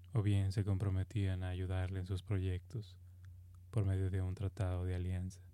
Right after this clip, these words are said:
que garantizaba del modo posible su tranquilidad durante cierto término, aunque a costa de su independencia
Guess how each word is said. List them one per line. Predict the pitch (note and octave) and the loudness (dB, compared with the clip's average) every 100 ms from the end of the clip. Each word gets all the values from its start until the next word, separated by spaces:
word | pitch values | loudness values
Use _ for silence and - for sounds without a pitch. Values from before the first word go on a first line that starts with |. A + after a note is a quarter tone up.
| - - - - - - | -20 -18 -18 -18 -18 -6
que | A2 | 0
garantizaba | G2+ G2 - G#2 G#2 F#2 F#2+ | 2 2 0 -2 0 0 -2
del | F#2 | -2
modo | G2 F#2+ | 0 0
posible | F#2 G2 - F#2+ F#2 F#2 | -2 -4 -2 -2 -2 -6
su | G#2 | -6
tranquilidad | G2 F#2 - G#2 G2 F#2 F2+ - - - - - - - | -4 -4 -4 -4 -2 -2 -4 -12 -20 -20 -20 -20 -14 0
durante | G#2+ F#2+ F#2 F#2 | 2 2 2 0
cierto | G#2+ F#2 F2+ F2+ G#2+ | 0 0 0 -4 -4
término, | G2 F2+ F2+ - - - - - - - - - - - - - - - - - - - - - - - - - - - | -2 -2 -6 -14 -20 -20 -20 -20 -20 -20 -20 -20 -20 -20 -20 -20 -20 -18 -18 -18 -20 -20 -20 -20 -20 -20 -20 -20 -8 0
aunque | G#2 - G2 | 2 2 0
a | |
costa | - G#2 F#2 G#2 | 2 2 2 2
de | F#2+ | 0
su | F#2 | 0
independencia | G2 F#2+ G#2 F#2 F#2+ F2+ F2 | 0 0 0 0 0 0 -4